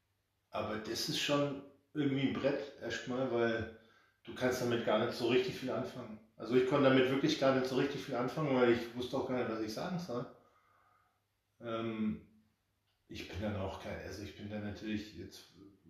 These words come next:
Thema Motivation irgendwie, ich bin da natürlich auch rein und hab, hab so, hab, hab auch gesagt, so, hier kommt, das,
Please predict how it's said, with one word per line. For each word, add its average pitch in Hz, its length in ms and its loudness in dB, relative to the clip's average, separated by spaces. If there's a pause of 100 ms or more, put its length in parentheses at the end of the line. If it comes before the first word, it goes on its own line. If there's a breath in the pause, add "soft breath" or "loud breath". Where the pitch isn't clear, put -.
(220)
Thema 101 640 -4
Motivation 110 680 -2
irgendwie, 120 360 0
ich - 100 -4
bin 123 120 4
da 123 100 6
natürlich 120 340 4
auch 107 160 2
rein 123 280 4
und 117 100 -2
hab, 117 220 -4 (960)
hab 110 160 -12
so, 117 140 0
hab, 110 460 -2
hab 110 280 0
auch 113 200 6
gesagt, - 240 0
so, 123 80 -2
hier 120 160 6
kommt, 123 220 4
das, - 220 -2